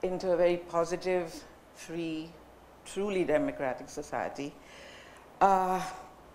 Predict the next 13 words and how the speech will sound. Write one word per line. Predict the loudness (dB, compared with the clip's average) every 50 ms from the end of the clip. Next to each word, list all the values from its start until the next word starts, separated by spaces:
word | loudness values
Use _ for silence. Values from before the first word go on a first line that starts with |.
| -20 -20 -16 -14 -8 4
given | 6 6 8 8 8 8
that | 6 4 6
our | 6 4 4
new | 4 2 0 0 0
generation | 2 2 0 2 2 2 2 2 2 -2 -4 -6
is | -6 -4 -2
very, | -2 -2 -2 -2 -6 -8 -14 -20 -20 -20 -20 -20 -18 -12
very | -2 2 4 4 6
much | 6 4 2 2 -2 -10 -14 -16 -14 -12
more | -4 -2 -2 -2 -2 -4 -2 -2
advanced | -2 -2 0 0 0 0 0 -4 -8 -10 -14 -18 -20 -20 -20 -20 -20 -20 -14 -8
and | -8 -6 -6 -8
savvy, | -6 -4 -2 -2 -2 -2 -2 -8